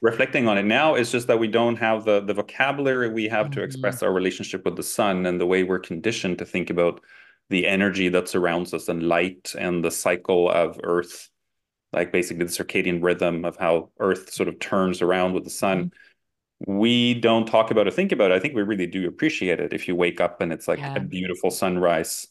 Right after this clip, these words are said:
Speaker 1: And it's not just
Speaker 2: Right.
Speaker 1: that it looks pretty, it also feels good.
Speaker 2: Mm-hmm.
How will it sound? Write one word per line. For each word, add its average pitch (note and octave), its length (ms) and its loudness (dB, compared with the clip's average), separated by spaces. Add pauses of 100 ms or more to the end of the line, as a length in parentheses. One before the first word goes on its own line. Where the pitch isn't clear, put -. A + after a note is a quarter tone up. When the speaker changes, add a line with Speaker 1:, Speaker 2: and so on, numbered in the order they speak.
Speaker 1:
And F#2+ 140 0
it's F2 100 0
not B2 220 2
just - 180 0
Speaker 2:
Right. F#2 100 2
Speaker 1:
that E2+ 100 -2
it - 60 -18
looks F2+ 360 -2
pretty, B2 560 -4 (680)
it G#2+ 140 4
also B2 260 4
feels E3+ 460 -2
good. - 280 -6 (600)
Speaker 2:
Mm-hmm. C3+ 360 -10